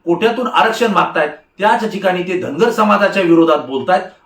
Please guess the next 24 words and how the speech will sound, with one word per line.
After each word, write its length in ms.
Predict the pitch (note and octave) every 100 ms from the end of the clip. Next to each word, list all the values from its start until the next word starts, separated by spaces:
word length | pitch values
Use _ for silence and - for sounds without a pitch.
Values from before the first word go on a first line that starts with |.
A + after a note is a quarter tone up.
| _
असंही 460 | C#3 - G3+ A#3+ C4
ते 60 |
बोलले. 580 | G#3 G#3+ G3+ E3+ A#2+ - B2+
आणि 160 | F3
मग 140 | G#3 F3+
एकीकडे 420 | F#3 G3+ - G3+
तुम्ही 200 | G3 D3+
विरोधात 320 | C#3 F3 G#3+
बोलतायत, 400 | F3 F3 E3+ E3 E3 _
त्यांच्याच 340 | C3 C#3 G#3 G3
आरक्षणामध्ये 600 | F#3 F3 F3 E3+ D#3+ D#3
येऊ 100 | D#3+
पाहतायत, 440 | - C#3 D3 C#3+ - _
आम्ही 320 | C3 D#3 F3
ही 200 | G#2+ F3+
सुद्धा 440 | F#3 C#3 A2 D#3 F#3+ -
तुमची 280 | - - G#2+
भूमिका 460 | B2+ G3 F3+ B2 - _ A#2 A2+
जनतेसमोर 600 | G3+ A3 B3 G#3+ F3 E3
मांडू, 360 | D3+ C#3+ E3+ E3+ _
असा 320 | C3+ - F#3 F#3
सुद्धा 360 | E3 A#2+ E3 E3+ E3+
थेट 160 | E3+
इशारा 460 | C#3+ C#3 E3 C3